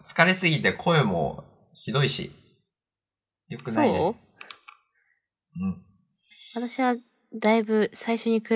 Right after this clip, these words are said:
Speaker 2: べたら喋れるようになってきました。
Speaker 1: ね、すごいよね。
Speaker 2: <laughs>
Speaker 1: やっぱ継続は力ないですよ。
Speaker 2: 多分、今日の場合はあれだね。あの、コロナの話でスイッチ入った。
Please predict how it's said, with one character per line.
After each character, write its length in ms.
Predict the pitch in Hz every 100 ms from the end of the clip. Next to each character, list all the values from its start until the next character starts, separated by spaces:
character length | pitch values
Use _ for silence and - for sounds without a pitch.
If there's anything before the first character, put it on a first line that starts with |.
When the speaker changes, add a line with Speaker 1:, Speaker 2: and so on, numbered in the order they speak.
| 220 220
Speaker 2:
べ 80 |
た 140 | 220 220
ら 220 | 165 - _ _ _ _ -
喋 300 | - 190 190
れ 180 | 190 180 -
る 120 | 170
よ 120 | 165
う 20 |
に 80 | 160
な 60 | 160
っ 20 |
て 80 | -
き 120 | -
ま 140 | 147 156
し 60 |
た。 200 | 143 - _ _
Speaker 1:
ね、 380 | 98 90 78 -
す 220 | - - 110
ご 80 |
い 60 | 95
よ 60 | -
ね。 160 | 320 - - -
Speaker 2:
<laughs> 280 | _ - 240
Speaker 1:
や 80 | 185
っ 60 | -
ぱ 180 | - - - -
継 120 | - 87
続 220 | 90 90
は 100 | 90
力 300 | - 95 87
な 100 | 85
い 60 | 80
で 80 | -
す 140 | -
よ。 120 | - - _ _ _ _ _ _ _ _ _
Speaker 2:
多 140 | - 220
分、 340 | 185 160 175 _ -
今 160 | - 285
日 60 | 196
の 100 | 165
場 140 | 156
合 180 | 151 147
は 180 | - 170
あ 80 |
れ 100 | 175
だ 140 | 185 185
ね。 220 | 180 - _ -
あ 200 | 185 175
の、 120 | 180
コ 220 | - 226
ロ 120 | 247
ナ 120 | 202 156
の 80 |
話 380 | - 170 160 -
で 80 | 151
ス 160 | - 185
イ 40 |
ッ 40 |
チ 120 | - -
入 120 | -
っ 40 |
た。 100 | -